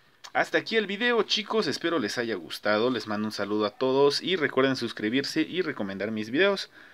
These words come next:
También pueden dejar sus comentarios, con gusto los voy a estar leyendo. Y si tienen alguna duda,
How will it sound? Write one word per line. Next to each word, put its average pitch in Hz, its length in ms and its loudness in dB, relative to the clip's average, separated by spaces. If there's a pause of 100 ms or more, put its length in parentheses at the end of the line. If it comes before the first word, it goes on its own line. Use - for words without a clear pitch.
(480)
También 208 720 -2 (420)
pueden 160 240 -4
dejar 143 200 -2
sus - 180 -10
comentarios, 113 580 -2
con 98 180 -10
gusto 113 240 -6
los 95 160 -8
voy 95 140 -6
a 90 60 -6
estar - 260 -6
leyendo. 101 560 -4 (840)
Y 185 300 -10
si 123 160 -6
tienen 151 300 -2
alguna 143 320 -4
duda, 160 400 0